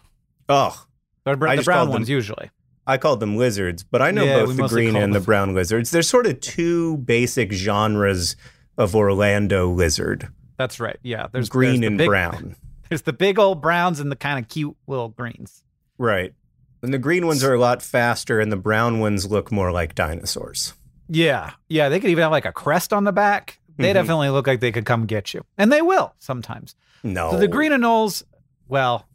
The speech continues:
Speaker 2: they will bite you if you let them. <laughs>
Speaker 1: Yeah, but it's not gonna hurt.
Speaker 2: Okay, continuing. "The green anoles love to listen to me sing.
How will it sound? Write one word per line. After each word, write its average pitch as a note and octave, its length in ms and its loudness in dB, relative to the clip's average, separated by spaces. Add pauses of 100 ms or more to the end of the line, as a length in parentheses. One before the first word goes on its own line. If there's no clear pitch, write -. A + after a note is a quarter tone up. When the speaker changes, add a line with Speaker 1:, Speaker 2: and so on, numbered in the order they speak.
(380)
Speaker 2:
they F#3+ 120 2
will C#4 140 4
bite D3 280 2
you C3 340 -4
if D3 160 -2
you D#3+ 140 4
let C#3 220 2
them. D3 260 0
<laughs> - 60 -16 (400)
Speaker 1:
Yeah, A#3 420 -2
but A#2+ 200 0
it's A#2+ 120 -2
not C#3+ 200 2
gonna G#2 220 0
hurt. G#2+ 360 0
Speaker 2:
Okay, A#2 320 -6
continuing. C3+ 640 -4 (460)
"The D#3 80 0
green B3 260 2
anoles C#3 460 2 (200)
love D#3 380 2
to F#3+ 100 0
listen D3 340 0
to C#3 100 -6
me B2+ 160 -2
sing. A2+ 480 -8